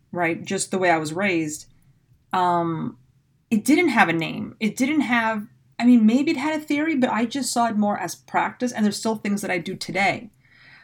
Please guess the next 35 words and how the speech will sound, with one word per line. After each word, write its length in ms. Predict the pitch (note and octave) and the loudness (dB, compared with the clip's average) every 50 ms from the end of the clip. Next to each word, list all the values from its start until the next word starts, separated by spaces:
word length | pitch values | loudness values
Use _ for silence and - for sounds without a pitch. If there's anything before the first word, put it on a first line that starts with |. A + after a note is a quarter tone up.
| _ _ | _ _
So 600 | - - - D#4 D4 C#4 C4+ C4 B3+ - - _ _ _ _ - - | -4 0 2 4 4 4 4 2 0 -4 -8 _ _ _ _ -6 0
you 100 | - C#4 | 2 2
know, 120 | C#4 B3+ C4 | 2 2 2
I 100 | - C#4 | 2 2
don't 240 | D4+ E4+ E4 D#4 C#4+ B3+ | 4 4 4 4 6 6
know. 380 | C#4 D4+ D4+ C#4 G#3 E3+ - - | 6 6 4 2 0 0 -2 -2
I 80 | A3+ A#3 | -2 0
think 180 | A#3 D#4 D#4+ E4 | 0 0 0 0
at 120 | C#4+ G#3 | 0 0
some 400 | - - - - C#4+ D4+ E4+ E4+ | -2 -4 -2 0 0 0 0 -2
point, 420 | - - - F3+ F3 E3+ E3+ - - | -4 -2 -2 0 0 0 -4 -4 0
you're 180 | G#3+ G#3 G3 F#3 | 2 2 2 2
right. 380 | F3 F#3+ A#3 B3+ A3 D3+ A2+ - - | 2 0 2 2 0 -2 -4 -6 -8
I 40 | |
mean, 100 | F#3+ F#3+ | -8 -6
at 80 | F#3 F3+ | -6 -6
some 260 | - - C4 C4 C#4+ | -4 0 0 0 0
point, 220 | - - A3+ G#3 G#3+ | 0 0 2 4 4
you 80 | A3 | 4
have 100 | A#3+ B3 - | 4 4 0
to 80 | G#3 | -2
figure 320 | - - G#3+ G3 F3+ F#3 F#3+ | -4 -2 -2 -2 0 2 2
out 140 | F#3 E3+ - - | 2 2 0 0
who 140 | A#3 A3+ | 0 2
you 180 | G#3 E3+ D#3+ D#3 | 2 2 2 0
are. 280 | D#3+ - - - - _ _ - _ _ _ | 0 0 -2 -4 -6 _ _ -20 _ _ _
And 280 | - F#3+ F#3+ F#3+ F#3 F#3 | -2 0 0 0 0 0
you're 100 | G#3 G#3 | 0 2
gonna 140 | G#3+ G#3 F#3+ | 2 2 2
get 260 | E3 A3 A#3+ A3+ A3+ | 4 2 2 2 2
that 160 | G3+ F#3 F3+ | 0 0 2
by 100 | F#3 F3 | 2 2
understanding 500 | F3 F3 E3+ E3 - - F#3+ F3+ F3 E3+ | 2 0 -2 -4 -4 -4 -4 -2 -2 -4
different 320 | E3 E3+ D#3+ E3 D3+ D3+ | -6 -6 -6 -6 -8 -6
theories. 460 | - E3 - - - - - - - | -6 -6 -6 -6 -10 -12 -12 -14 -14